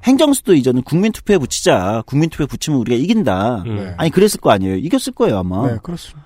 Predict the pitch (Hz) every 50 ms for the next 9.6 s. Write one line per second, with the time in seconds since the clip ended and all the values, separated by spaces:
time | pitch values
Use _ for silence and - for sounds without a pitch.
0 | _ - 156 151 - - 139 143 _ _ _ - - 185 196 - - 87 92 104
1 | 123 147 180 - - 208 - 104 90 85 80 82 - 143 139 - 127 95 - -
2 | - 110 _ _ _ - 139 123 117 113 101 95 _ _ _ - 143 - - -
3 | 233 233 226 220 214 220 233 220 156 - - _ - - 147 185 196 151 98 101
4 | 110 107 110 104 101 - - - 139 107 78 76 80 80 - - 82 - - -
5 | - 110 98 - 113 98 92 90 85 - - - _ _ _ _ - - - 311
6 | 311 294 226 196 147 131 127 135 143 131 104 - - 143 170 202 233 214 - -
7 | - 180 165 151 - - 147 139 143 - - 110 104 - 127 123 123 117 110 107
8 | 98 98 104 131 165 156 - - - 110 113 - - - - 78 78 - - -
9 | 98 - - _ _ _ - 101 95 92 90 90